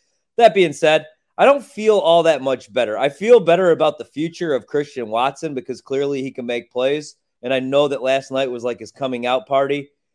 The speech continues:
but I still worry about him staying healthy, man, because even last night, what was it, a hamstring? He tweaked something. He was off the field. And I think, and he was like, "No, I'm going back in this game. You're not holding me out again."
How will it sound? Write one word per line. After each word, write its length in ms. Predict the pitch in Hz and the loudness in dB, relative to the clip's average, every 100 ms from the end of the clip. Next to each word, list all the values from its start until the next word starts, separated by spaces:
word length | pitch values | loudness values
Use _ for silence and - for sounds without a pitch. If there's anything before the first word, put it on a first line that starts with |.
| _ | _
but 80 | - | 0
I 60 | 139 | 0
still 300 | 139 180 175 | 0 -2 0
worry 240 | 180 202 | 2 4
about 240 | 180 170 160 | 4 2 0
him 340 | 175 175 165 | -2 -4 -10
staying 360 | - - 180 165 | -10 -6 -4 -2
healthy, 420 | 156 214 214 139 | -2 -2 -4 -8
man, 360 | 117 131 160 160 | -4 -2 -2 -6
because 340 | 156 165 147 | -4 -4 -4
even 200 | 202 208 | -6 -4
last 300 | 208 208 - | -2 -4 -4
night, 400 | 202 247 226 214 _ _ _ _ _ - | -4 0 -2 -4 _ _ _ _ _ -4
what 140 | 202 | -2
was 100 | 175 | 0
it, 80 | 160 | 0
a 80 | 131 | 0
hamstring? 480 | 165 208 214 247 | 2 0 -2 -6
He 100 | 214 | -6
tweaked 300 | 180 240 240 | -6 -6 -8
something. 380 | - 247 254 214 | -2 -2 0 -2
He 80 | 214 | -2
was 100 | 196 | 0
off 220 | 220 220 | 0 -2
the 80 | 196 | -8
field. 420 | - 277 240 143 | -6 2 2 2
And 100 | 131 | -2
I 120 | 160 | -2
think, 240 | 160 202 202 | -2 -4 -4
and 120 | 170 | -4
he 80 | 170 | -2
was 120 | 160 | -2
like, 140 | 139 131 | -2 -2
"No, 160 | 135 | -2
I'm 140 | 120 156 | -2 0
going 260 | 165 156 | 0 0
back 240 | 143 139 135 | 0 -2 -4
in 80 | 123 | -10
this 180 | 110 | -12
game. 240 | - 107 98 | -10 -10 -8
You're 100 | 113 | -4
not 180 | 143 135 | -4 -2
holding 260 | 147 135 | -4 -4
me 100 | 127 | -4
out 200 | 120 113 | -2 -2
again." 320 | 101 90 85 | -6 -12 -18